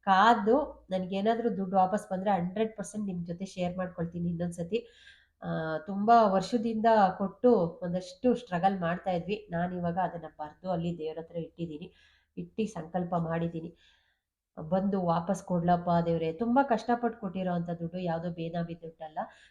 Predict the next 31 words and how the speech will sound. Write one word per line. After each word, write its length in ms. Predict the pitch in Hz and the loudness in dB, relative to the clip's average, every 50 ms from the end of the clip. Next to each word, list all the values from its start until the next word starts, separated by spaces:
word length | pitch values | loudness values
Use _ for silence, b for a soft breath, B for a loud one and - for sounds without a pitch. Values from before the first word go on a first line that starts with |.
| B B - | B B -20
So 60 | - | -20
ತುಂಬಾ 580 | - - - 196 196 208 220 226 233 233 254 | -20 -18 -14 -10 -8 -8 -6 0 4 6 6
ಕಷ್ಟಪಟ್ಟು 680 | 247 247 226 185 - - 196 190 - 185 180 - 208 202 | 6 4 2 -4 -4 -4 -4 -4 -4 -6 -6 -4 -2 0
ಅವ್ರಿಗೆ 360 | 185 175 170 170 170 170 165 | 0 0 0 -2 -4 -4 -6
ದುಡ್ಡು 160 | 170 170 - | -8 -8 -8
ಕೊಟ್ಟಿದೀವಿ. 560 | - 180 170 175 170 170 160 165 180 175 - _ _ _ _ _ - 185 | -8 -8 -6 -6 -6 -6 -6 -6 -8 -10 -12 _ _ _ _ _ -10 -8
ವಾಪಸ್ 420 | 185 180 180 180 214 208 - 175 | -6 -6 -4 -4 -4 -4 -4 -4
ಬಂದ್ರೆ 260 | 185 175 180 180 196 | -4 -4 -4 -4 -4
ಸಾಕು, 320 | 185 - 190 175 - 190 185 | -4 -4 -6 -6 -6 -6 -4
ನಾವು 300 | 180 175 175 185 190 185 | -2 -2 -2 -2 -4 -6
ಕೇಳಿ 300 | - 185 180 185 196 202 | -6 -4 -2 -2 -2 -2
ಕೇಳಿ 300 | 196 - 185 180 185 196 | -4 -6 -6 -6 -6 -6
ಫೋನ್ 340 | - - 180 180 185 185 | -6 -6 -6 -6 -4 -4
ಮಾಡಿ, 380 | 180 175 175 175 190 202 196 B B B B B B B - | -2 -2 0 0 0 -2 -4 B B B B B B B -4
ಫೋನ್ 180 | 190 190 190 | -2 -2 0
ಬ್ಲ್ಯಾಕ್ 300 | 185 180 185 185 - - | 0 2 2 2 2 0
ಲಿಸ್ಟಿಗೆ 320 | 208 196 - - 196 185 190 | -2 -2 -2 -2 -2 0 0
ಹಾಕ್ತಾರೆ, 600 | 180 175 - - 180 170 180 - - - - _ _ _ _ _ _ - | 0 0 0 -2 -2 0 0 -2 -4 -8 -18 _ _ _ _ _ _ -6
ಫೋನೇ 260 | 202 196 196 202 208 | -4 -2 0 0 0
ಎತ್ತಲ್ಲ, 360 | 208 190 - - 175 175 170 175 175 175 - 175 | 0 0 -2 0 0 2 2 2 2 0 -4 -4
ಬೇರೆ 220 | 180 185 185 196 | -2 -2 0 0
ನಂಬರ್ 280 | 190 196 190 185 190 190 | 0 0 0 0 0 0
ಇಂದ 320 | 190 185 185 190 190 185 190 190 | 0 -2 -4 -4 -2 -2 -2 0
ಮಾಡಿ 220 | 185 190 190 185 | 2 2 4 4
ಅಲೋ 180 | 175 170 175 185 | 4 4 4 2
ಅಂದ್ರೆ 240 | 190 185 185 190 | 2 0 -2 -6
ಸಾಕು 280 | 185 - 185 175 - 190 | -8 -8 -8 -10 -10 -10
ಕಟ್ 280 | - - 170 175 - - | -8 -8 -8 -8 -8 -10
ಮಾಡ್ತಾರೆ. 640 | 175 170 - - 170 180 - _ - - - _ _ - | -10 -10 -10 -10 -12 -12 -14 _ -20 -20 -20 _ _ -6
ಈ 60 | 240 | -2
ಥರದ್ದೆಲ್ಲ 580 | - 254 262 240 247 247 254 254 262 277 294 | 2 2 2 4 4 4 4 4 4 4 4